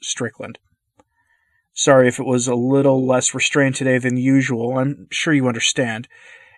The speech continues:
Anyway, please pray for the church. Clearly, our bishops need our prayers, now more than ever. And thanks to the patrons of this channel,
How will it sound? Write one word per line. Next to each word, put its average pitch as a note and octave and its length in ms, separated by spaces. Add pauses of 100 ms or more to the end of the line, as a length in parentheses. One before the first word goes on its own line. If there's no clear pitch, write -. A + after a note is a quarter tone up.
Anyway, D3+ 360
please C#3+ 280
pray C3 200
for A2+ 140
the G#2+ 80
church. - 420 (140)
Clearly, D3+ 520
our D3 160
bishops C#3+ 400
need A#2 160
our G#2+ 80
prayers, G#2+ 520 (140)
now A#2+ 320
more A2 200
than A2 120
ever. G#2+ 280 (480)
And C#3+ 160
thanks F3+ 240
to G3 60
the F#3+ 80
patrons C3 420
of B2 80
this B2 140
channel, - 360